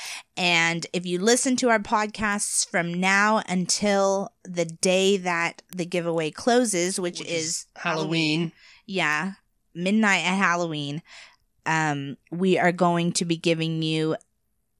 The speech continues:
Speaker 1: a way to get one bonus entry in each podcast up until Halloween.
Speaker 2: Yeah.
Speaker 1: So our podcasts come out on Tuesdays and Thursdays, every Tuesday and Thursday. And up until Halloween, we will tell you a way to get a bonus entry. So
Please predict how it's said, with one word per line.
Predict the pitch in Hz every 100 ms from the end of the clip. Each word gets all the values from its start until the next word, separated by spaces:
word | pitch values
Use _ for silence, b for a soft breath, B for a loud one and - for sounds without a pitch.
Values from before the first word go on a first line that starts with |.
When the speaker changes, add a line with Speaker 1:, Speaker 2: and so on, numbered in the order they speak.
| -
Speaker 1:
a | 170
way | 165 156 156
to | - 180
get | 165 143 147
one | 175 170 170
bonus | 160 160 156 -
entry | - 147 139 160 139 143 - _ _ _ -
in | 165 143
each | 143 156 - -
podcast | 160 143 - 147 131 135 - -
up | 135 135
until | 131 147 139
Halloween. | 127 123 113 113 50 50 -
Speaker 2:
Yeah. | 127 95 -
Speaker 1:
So | - 147 139 139
our | 143 147
podcasts | 190 180 - 180 170 -
come | - 165
out | 156 151
on | 120 143
Tuesdays | - 165 151 - 147 147
and | 139 143
Thursdays, | 240 269 - 277 254 262 - -
every | 277 254
Tuesday | 233 226 220 - 190
and | 180
Thursday. | 165 165 165 160 160 160 B B B B
And | 151 156 156 151 - _ -
up | 202 247
until | 220 214
Halloween, | 190 180 175 175 165 160 156
we | 160 160
will | 160 156
tell | - 175 147
you | 151 147 143
a | 120
way | 147 139
to | 135 185
get | 131
a |
bonus | 143 131 135 160
entry. | 220 233 214
So | - 269 262 262